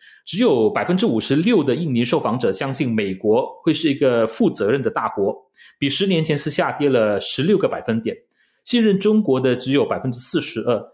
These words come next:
比十年前是少了十八个百分点。相比之下呢，有百分之四十七的印尼人是信任俄罗斯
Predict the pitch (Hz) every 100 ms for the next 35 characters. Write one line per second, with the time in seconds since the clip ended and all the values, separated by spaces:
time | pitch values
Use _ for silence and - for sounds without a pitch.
0 | _ 131 117 - 160 190 135 131 117 -
1 | 139 123 120 - - 113 101 104 - 135
2 | 131 - 202 202 190 190 - 220 214 -
3 | _ _ _ _ _ _ - 247 240 127
4 | 160 156 160 143 135 110 101 101 147 151
5 | 240 - 120 - 151 117 165 131 104 101
6 | 110 107 139 - 156 127 117 101 110 113
7 | 113 135 135